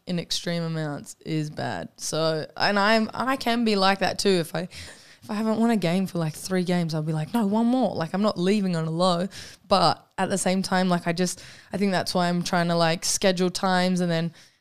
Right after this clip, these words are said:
um, if I can schedule Twitches, then it makes me a little bit more accountable for um, so, like, being on time for other people and then having certain windows. And I guess once I have my, like, a schedule for my training, that can help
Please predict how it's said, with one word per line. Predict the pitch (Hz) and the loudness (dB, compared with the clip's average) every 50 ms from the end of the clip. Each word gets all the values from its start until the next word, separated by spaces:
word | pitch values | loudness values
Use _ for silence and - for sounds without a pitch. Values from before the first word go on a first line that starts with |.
| _ - | _ -2
um, | 185 180 170 165 165 165 - | 0 2 2 2 0 -2 -2
if | - 190 - 214 | -2 0 2 2
I | 190 | 2
can | 185 - 190 185 | 2 2 2 2
schedule | 175 - - 196 196 196 185 226 214 202 | 0 0 2 2 2 2 4 2 2 2
Twitches, | 202 - - 202 202 - - 214 214 214 202 196 | 2 0 0 0 2 2 0 0 0 0 2 2
then | 190 185 | 2 2
it | 180 175 | 2 0
makes | 180 175 180 - - | 0 -2 -2 -2 -2
me | 196 190 | 0 0
a | 185 | 2
little | 180 175 175 | 2 0 0
bit | 185 185 180 | 0 0 2
more | 180 175 175 | 2 2 2
accountable | 170 170 - - 165 165 175 175 170 180 175 | 0 -2 -4 -2 0 0 0 0 0 0 -2
for | 165 - - 170 165 165 165 160 156 - - - - - - - _ - - | -2 -2 0 2 4 4 2 2 0 -4 -10 -20 -20 -20 -20 -20 _ -4 -2
um, | 185 170 160 156 160 156 - - - | 0 2 2 2 0 -2 -4 -6 -10
so, | 190 - - 202 | -10 -8 -6 -4
like, | 185 180 170 151 165 170 | -2 0 0 0 0 2
being | 190 185 185 185 185 180 175 | 2 4 4 4 2 0 0
on | - 175 180 180 175 | 2 2 2 2 2
time | - 180 170 170 170 | 0 0 0 0 0
for | - - | 0 -2
other | - - 165 180 | -2 0 -2 -2
people | 170 - 180 180 - 175 170 165 | -2 -2 -2 -2 0 0 -2 0
and | - 160 165 | 0 0 0
then | 165 170 | 0 0
having | 175 170 170 170 165 | 0 0 0 0 -2
certain | 160 - 170 156 185 175 | -2 -4 -4 -4 -4 -2
windows. | 180 196 214 214 202 202 196 196 196 190 | 0 0 2 4 4 4 4 4 2 0
And | - - 170 170 165 - | -2 -2 -2 -2 -2 -2
I | - 170 | -2 -2
guess | 160 180 175 170 - - - - - - - - | 0 0 0 0 -2 -6 -8 -12 -20 -16 -6 -2
once | 196 196 190 190 - - | 0 2 2 2 0 0
I | 185 180 | 0 2
have | 185 185 180 175 180 | 4 2 2 2 0
my, | 185 196 175 170 170 165 160 165 165 - - - - - _ _ _ _ - | -2 0 0 2 2 2 0 -2 -2 -6 -12 -20 -20 -20 _ _ _ _ -2
like, | 190 180 - - - - - | 0 0 0 0 -4 -8 -2
a | - - 170 | -2 0 0
schedule | - - - 202 196 208 196 190 190 175 175 185 202 | 0 0 2 4 4 4 4 4 4 4 4 2 0
for | - - 180 | 0 -2 -2
my | 175 156 156 | -2 0 0
training, | - - 196 214 220 208 190 185 | 0 2 2 2 4 4 2 2
that | 180 - - | 2 0 -2
can | - - 180 | -2 -2 -2
help | 165 175 170 170 160 151 - - | 0 2 2 2 2 0 -2 -8